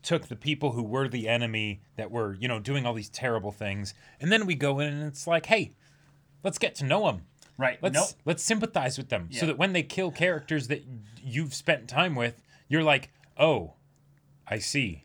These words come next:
Speaker 2: Yeah, the, the
Speaker 1: Hmm.
Speaker 2: point is there's a, there's a lot of people on both sides doing some messed up shit.
Speaker 1: Ooh,
Speaker 2: Yeah.
Speaker 1: yeah.
Speaker 2: Yeah. All right, we
Speaker 1: Mm-hmm.
Speaker 2: got a lot of, uh, a lot of new follows coming in. Welcome, welcome, el-, welcome, everybody.
Speaker 1: Yes.
Speaker 2: I made a, I made a dumb little poll to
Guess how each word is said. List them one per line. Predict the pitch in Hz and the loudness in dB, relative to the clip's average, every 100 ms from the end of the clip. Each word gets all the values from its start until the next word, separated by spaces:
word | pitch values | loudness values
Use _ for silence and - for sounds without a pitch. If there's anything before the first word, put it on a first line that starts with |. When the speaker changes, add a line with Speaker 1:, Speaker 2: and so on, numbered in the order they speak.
| - | -10
Speaker 2:
Yeah, | 120 78 | -8 -8
the, | 90 104 - | -10 -12 -2
the | |
Speaker 1:
Hmm. | 160 117 | -2 0
Speaker 2:
point | 196 165 127 | 0 0 -4
is | 107 | -6
there's | 143 123 | -4 -4
a, | 107 85 - _ _ _ _ - | -6 -8 -12 _ _ _ _ -8
there's | 165 | -2
a | 139 | 2
lot | 110 113 123 143 143 139 131 127 120 | 2 2 6 6 8 6 6 4 0
of | 104 | -4
people | 131 120 113 | -8 -10 -6
on | 104 101 | -8 -6
both | 110 | -10
sides | - 110 92 | -6 -8 -8
doing | 85 104 95 | -12 -12 -12
some | - 80 85 90 | -14 -14 -14 -12
messed | 95 98 - | -10 -10 -12
up | 92 82 | -16 -16
shit. | - - - - 117 101 90 80 76 78 117 | -16 -16 -16 -12 -10 -10 -10 -12 -12 -6 -2
Speaker 1:
Ooh, | 151 170 175 170 170 170 170 175 | -2 -2 -6 -6 -8 -8 -8 -4
Speaker 2:
Yeah. | |
Speaker 1:
yeah. | 170 110 98 82 64 - - - _ | -2 2 0 0 -10 -20 -20 -20 _
Speaker 2:
Yeah. | 208 196 - - _ - | -10 -10 -12 -20 _ -16
All | 98 | -4
right, | 123 143 | 0 0
we | |
Speaker 1:
Mm-hmm. | 131 | 0
Speaker 2:
got | 147 | 2
a | |
lot | 175 165 | 2 2
of, | 143 | 2
uh, | 139 131 127 120 110 95 87 | 0 0 2 2 0 -4 -8
a | 135 | -6
lot | 139 | -6
of | 110 | -6
new | 107 | -8
follows | - 170 165 | -4 -4 -4
coming | 160 156 | -8 -6
in. | 165 | -4
Welcome, | 135 120 123 | -4 -4 -6
welcome, | 117 113 120 110 | -6 -6 -8 -8
el-, | 110 | -8
welcome, | 131 117 117 127 | -6 -6 -6 -8
everybody. | 117 120 113 120 139 147 131 | -6 -8 -6 -8 -8 -12 -10
Speaker 1:
Yes. | 104 113 | -6 -2
Speaker 2:
I | 117 | -2
made | 113 | -2
a, | 107 104 | -4 -6
I | 117 | -6
made | 120 | -6
a | 110 | -6
dumb | 113 117 | -6 -6
little | 110 110 | -6 -10
poll | - 110 110 120 | -8 -6 -4 -6
to | 117 101 95 | -12 -12 -12